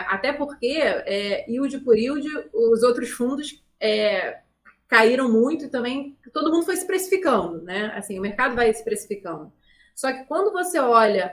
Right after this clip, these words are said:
pro lastro do que tá ali embaixo, pra aquele tijolo, a qualidade do tijolo, do locatário, de quem tá pagando, do valor, e, e você olha pra com-, como esse fundo performou durante um período desse de crise, independente do resultado da Renner,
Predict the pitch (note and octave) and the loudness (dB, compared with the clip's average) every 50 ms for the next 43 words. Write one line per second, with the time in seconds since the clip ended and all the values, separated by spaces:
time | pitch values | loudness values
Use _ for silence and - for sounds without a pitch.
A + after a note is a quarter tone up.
0 | - _ _ _ _ _ _ - C4+ C4+ B3+ A#3 A3+ A#3+ B3+ D4+ G4 G4 - - | -10 _ _ _ _ _ _ -4 2 6 8 8 8 8 6 4 2 0 -4 -6
1 | - A#3 G#3 G#3 A3+ - - B3+ A3+ A3 A3 A3 A3+ A3+ G#3+ G3 G3+ G#3 G#3 G3 | -6 -6 -4 -4 -6 -6 -2 0 0 2 2 0 0 0 0 0 0 0 0 0
2 | - - G3 - G#3 G#3 - A3+ A3+ A#3 - - C#4 A#3+ G#3+ A#3 G#3+ G3+ F#3 F#3 | -4 -8 -8 -6 -6 -4 -4 -4 -6 -6 -6 -8 -4 2 6 6 6 6 4 0
3 | F#3+ G#3+ G3 G3+ G3 G#3 G#3+ A3+ A3 A3+ A#3+ A#3+ - C4 A#3+ A#3 A#3 A3 G3+ F#3+ | -2 -2 -2 -2 -2 -2 -2 -2 -4 -6 -10 -12 -12 -4 0 4 4 4 4 2
4 | G3 G3 G3 G3 G#3+ G#3 A3+ A3+ B3 C4 B3+ - B3 G#3+ G#3 G3 F#3+ G3 F#3 - | -2 -2 -2 -2 -2 0 -2 -2 -2 -4 -4 -2 0 0 0 0 -2 -4 -6 -8
5 | - A3 A3 A#3 A3 A3 B3+ B3+ A#3 G#3+ G#3+ G#3+ G#3+ G#3 G3+ F#3+ F#3+ - G#3 G#3 | -8 -6 -6 -6 -6 -4 -4 -4 -2 -2 -2 -2 -2 -2 -4 -6 -6 -8 -6 -2
6 | A#3+ B3 B3+ A3+ G#3+ G#3+ - - - - - _ _ _ _ _ _ - A3 A3+ | 0 2 4 6 6 6 6 4 2 -4 -16 _ _ _ _ _ _ -8 -8 -6
7 | - A#3+ A3 A3+ B3 A#3+ C4 B3+ B3 C#4 D4 D4 C#4 C#4+ C#4 C4 C4 B3 B3+ - | -6 -4 -2 0 0 0 0 0 0 0 -2 -2 -4 -4 -4 -6 -6 -8 -4 -2
8 | C#4 C#4 E4 F4+ F4 E4+ F4 D#4 - - C#4 C4+ B3+ B3+ B3+ B3+ B3+ B3 B3+ C4+ | 0 0 0 0 -2 -4 -6 -8 -8 -6 -6 -6 -4 -4 -2 -4 -4 -2 0 0
9 | B3 A#3 A3 G#3+ G#3+ G#3+ G#3 G#3+ G#3 G#3+ A3 A3 A3+ A3+ A3 A3+ G#3 G#3+ G3+ F#3+ | 0 2 2 2 2 2 2 0 0 -2 -2 -4 -4 -4 -4 -2 0 -2 0 0
10 | G3+ G#3+ G#3+ - G3+ F#3+ A3 - - G3+ G#3+ G3+ - F#3+ F#3 G#3 A#3 A#3 G#3+ A#3 | 0 -2 -2 -2 -8 -14 -14 -12 -10 -8 -8 -8 -8 -10 -6 -4 -2 0 2 4
11 | C4 C4+ - C#4 B3 A3 G#3 A3+ B3 D#4+ F#4+ F#4 D4+ A3+ A#3+ A#3 A#3+ A3+ G#3 - | 2 2 2 0 -2 -2 -2 -2 -2 -4 -6 -6 -2 2 2 2 2 2 -2 -2
12 | - G#3 G3+ G3+ F#3+ G3 G#3 A3 B3 C4+ B3 G#3 G#3 | -2 -4 -4 -4 -6 -6 -6 -6 -6 -6 -8 -10 -12